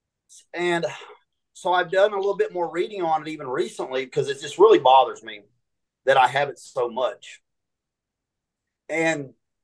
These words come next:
a lot of people, you ever seen the movie Insidious?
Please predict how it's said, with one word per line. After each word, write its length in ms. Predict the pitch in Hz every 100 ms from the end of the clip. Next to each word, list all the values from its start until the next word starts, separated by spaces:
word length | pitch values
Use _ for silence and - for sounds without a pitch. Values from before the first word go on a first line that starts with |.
| _ _ _ _ -
a 60 |
lot 260 | 143 147 233
of 80 | 175
people, 560 | 185 180 170 165 160
you 120 | 165 254
ever 80 |
seen 160 | 226 240
the 40 |
movie 280 | 208 220 202
Insidious? 840 | 160 - 180 196 202 - - -